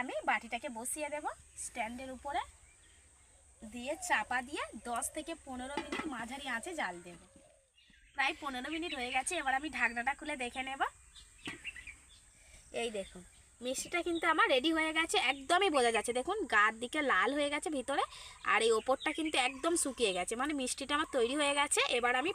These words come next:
পাত্রটাকে নামিয়ে ভালো করে আগে ঠান্ডা করে নেব। এখন আমি মিষ্টিটার জন্য একটা রস বানিয়ে নেব। তার জন্য এখানে আমি হাফ কাপ চিনি নিয়েছি, চিনিটা দিয়ে দেব। আর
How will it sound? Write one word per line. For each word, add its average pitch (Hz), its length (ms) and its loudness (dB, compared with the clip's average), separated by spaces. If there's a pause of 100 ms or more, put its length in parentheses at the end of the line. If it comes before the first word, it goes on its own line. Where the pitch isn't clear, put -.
পাত্রটাকে 254 480 0 (120)
নামিয়ে 254 280 0 (160)
ভালো 202 200 0
করে 349 160 2
আগে 349 180 -2
ঠান্ডা 208 320 -2
করে 170 220 -2
নেব। 170 120 -10 (1400)
এখন 370 220 4
আমি 349 180 4
মিষ্টিটার 302 460 0
জন্য 330 120 2 (100)
একটা 349 140 2
রস 269 320 6
বানিয়ে 294 320 4
নেব। 311 100 4 (240)
তার 285 240 6
জন্য 311 160 2 (100)
এখানে 294 260 2
আমি 415 120 0 (100)
হাফ 247 260 2
কাপ 320 140 0 (100)
চিনি 285 280 -4
নিয়েছি, 311 320 2 (120)
চিনিটা 262 400 -2
দিয়ে 285 220 0
দেব। 302 120 2 (1500)
আর 269 60 8